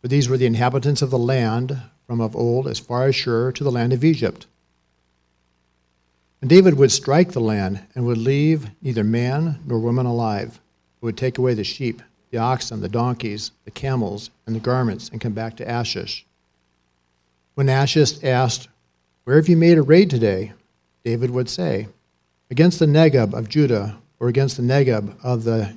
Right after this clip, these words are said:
Jerahmeelites, or against the Negeb of the Kenites." And David would leave neither man nor woman alive to bring news to Gath,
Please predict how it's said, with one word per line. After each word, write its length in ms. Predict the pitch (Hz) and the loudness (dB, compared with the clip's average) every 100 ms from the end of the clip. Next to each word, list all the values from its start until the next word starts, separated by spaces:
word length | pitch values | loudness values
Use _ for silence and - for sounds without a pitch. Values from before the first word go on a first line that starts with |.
| - | -8
Jerahmeelites, 840 | - 127 123 127 120 110 - - - _ _ _ _ _ | -2 0 2 2 0 -2 -4 -10 -18 _ _ _ _ _
or 100 | - | 0
against 280 | 139 156 160 | 6 6 6
the 60 | 151 | 2
Negeb 540 | 139 160 135 110 101 - | 4 4 4 2 -2 -6
of 120 | 123 | -4
the 80 | 117 | -4
Kenites." 680 | - 175 131 101 - - - _ _ _ _ _ _ _ _ - | 0 0 2 -2 -4 -12 -20 _ _ _ _ _ _ _ _ -4
And 140 | 131 | 2
David 520 | 139 156 151 156 139 - - _ _ _ _ _ _ _ _ _ _ _ _ | 6 6 6 4 2 -8 -18 _ _ _ _ _ _ _ _ _ _ _ _
would 120 | 156 | 0
leave 380 | 143 151 165 139 | 6 8 8 6
neither 640 | 143 156 156 170 175 180 - | 4 6 6 4 4 0 -4
man 500 | 131 127 135 147 175 | -4 0 2 2 2
nor 100 | 170 160 | 2 4
woman 320 | 139 135 139 | 4 4 0
alive 680 | - 127 127 139 104 107 - | -2 -4 -2 0 -2 -4 -10
to 100 | - | -8
bring 220 | 120 135 127 | -2 0 2
news 240 | 131 135 | 0 0
to 100 | 147 | -4
Gath, 400 | 127 131 117 - | -4 -2 -2 -4